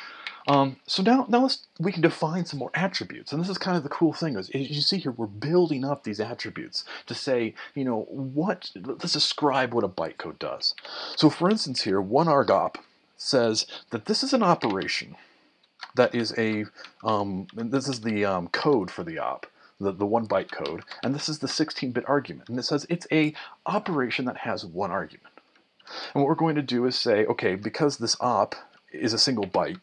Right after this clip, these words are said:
we're gonna define it, uh, constrict it to an interval of zero to two fifty-five. And then we're going to say, we're gonna plot our co-, our input code and our output code from the two environments. We're gonna split the argument into a low and a high, and then what we're going to do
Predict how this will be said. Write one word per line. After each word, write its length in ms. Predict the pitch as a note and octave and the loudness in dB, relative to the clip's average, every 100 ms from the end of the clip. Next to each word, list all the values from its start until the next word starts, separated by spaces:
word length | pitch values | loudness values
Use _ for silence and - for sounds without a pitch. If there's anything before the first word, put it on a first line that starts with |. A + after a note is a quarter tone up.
| _ - | _ -8
we're 140 | G#2+ | -6
gonna 240 | G#2 F#2+ F#2 - | -2 -2 -4 -8
define 360 | A2 - A#2 A2 | -6 0 0 0
it, 140 | G#2 | -4
uh, 200 | G#2+ G#2 G#2 | -4 -4 -4
constrict 320 | A2+ A2 B2+ | -8 -4 -4
it 60 | - | -4
to 120 | - | -4
an 60 | G#2 | -4
interval 360 | G2 G2+ G2+ | -4 -2 -2
of 60 | F#2 | -2
zero 200 | F#2+ F#2+ | -4 -4
to 40 | |
two 140 | E2+ - | -6 -8
fifty-five. 480 | G#2+ - D#2 D2+ - - - - - | -10 -6 -6 -6 -10 -14 -12 -4 4
And 140 | D3 | 6
then 80 | E3+ | 6
we're 80 | F#3 | 4
going 220 | F#3+ E3 | 4 2
to 60 | |
say, 360 | D#3 D#3 D3 C3 _ _ _ _ _ _ - | 2 4 4 2 _ _ _ _ _ _ 0
we're 120 | B2 | 6
gonna 100 | C3+ | 6
plot 300 | C3 B2+ A#2 | 8 4 6
our 100 | A2+ | 4
co-, 320 | - A2+ G#2+ - | 4 2 4 4
our 260 | G2+ G2 - | 4 2 0
input 360 | C3+ - - | -2 -2 -4
code 220 | - C3 | -2 -2
and 80 | A#2+ | 0
our 60 | G2 | 0
output 440 | G2 A2+ - F2 | 0 -2 -4 -8
code 280 | - E2 D#2 | -4 -4 -6
from 140 | - | -8
the 60 | F#2 | -8
two 420 | - A#2+ G#2 G2+ | -6 -2 -2 -2
environments. 640 | G2+ F#2 G2 F2+ D#2 - - - - | -4 -2 -2 -2 -8 -8 -8 -10 2
We're 120 | C#3 | 4
gonna 180 | C#3 A2 | 4 0
split 400 | - - G#3 G#3 | 0 4 4 4
the 100 | G2+ | 0
argument 460 | F#2 F2+ F2+ F2 G#2 | 0 -2 -6 -6 -6
into 260 | G2 - | -6 -4
a 80 | F#2 | -2
low 240 | F#2 A2 | 0 0
and 80 | F#2+ | 2
a 60 | D#2 | -2
high, 580 | - G3 A#2+ C#2+ A2 - - - - | -2 0 0 -2 -10 -16 -18 -18 -4
and 140 | C3+ D3+ | 0 2
then 120 | F#3 | 2
what 100 | D3 | 0
we're 80 | C#3 | 0
going 240 | C3+ B2 | 0 0
to 80 | A#2 | -2
do 300 | A2 G#2+ | 0 0